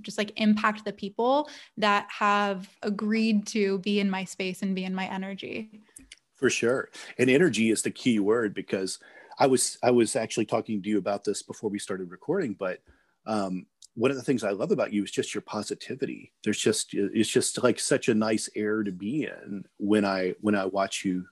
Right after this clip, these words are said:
Speaker 2: you talk to people. There's, it's really something amazing.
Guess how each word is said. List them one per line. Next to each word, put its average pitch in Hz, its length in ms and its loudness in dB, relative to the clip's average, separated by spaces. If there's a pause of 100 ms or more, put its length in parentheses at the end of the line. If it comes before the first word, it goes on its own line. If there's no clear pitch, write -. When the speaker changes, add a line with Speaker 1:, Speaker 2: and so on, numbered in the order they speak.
Speaker 2:
you 104 120 2
talk - 260 -8
to 104 80 -6
people. - 480 -8
There's, 92 280 -4
it's - 180 -8
really 135 240 6
something 101 480 -2
amazing. 92 560 -6